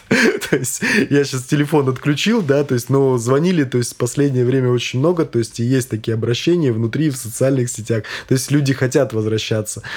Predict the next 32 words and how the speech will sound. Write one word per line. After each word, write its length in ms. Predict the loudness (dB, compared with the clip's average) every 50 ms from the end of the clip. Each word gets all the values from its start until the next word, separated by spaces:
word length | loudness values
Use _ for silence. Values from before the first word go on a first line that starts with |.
| -10 -10 -6 -2
А, 1000 | 0 2 2 2 2 2 2 0 0 0 0 0 -2 -2 -2 -2 -4 -4 -2 -2
если 340 | 0 2 2 2 2 0 0
есть 220 | 2 2 2 2
желание 440 | 2 2 2 2 2 2 2 0 0
как 200 | 0 0 -2 0
бы 80 | 0 0
заниматься, 640 | 0 2 2 2 2 2 2 0 0 -2 -2 -2 0
но 160 | 0 2 2
это 160 | 2 0 0 0
должно 340 | 0 0 0 0 0 0
быть 160 | 0 2 0 0
все-таки, 480 | 0 0 0 0 0 -4 -4 -2 0
это 380 | 0 0 0 -2 -2 -2 -2 -2
должен 300 | 0 0 0 0 0 0
быть 180 | 0 -2 -2 -4
вот 140 | -4 -4 -4
один 320 | -4 -2 0 0 0 0
бизнес, 380 | 0 0 0 0 0 -2 -2 -2
который 360 | -6 -6 -4 -2 -2 -2 0
должен 340 | 0 0 0 0 0 -2 -4
выстраиваться, 680 | -4 -4 -2 0 0 2 2 2 0 -2 -4 -8 -10 -4
у 40 |
тебя 100 | -2 -2
должен 340 | 0 0 0 0 -2 -2 -4
быть 140 | -6 -6 -6
какой-то 360 | -8 -6 -4 -4 -6 -4 -4
наставник, 580 | -4 -6 -4 -2 -2 0 0 0 -2 -2 -2 -2
да, 140 | -2 -2 -2
то 100 | -2 -6
есть 140 | -8 -6 -4
ты 80 | -4
должен 340 | -2 0 0 0 0 -2 -4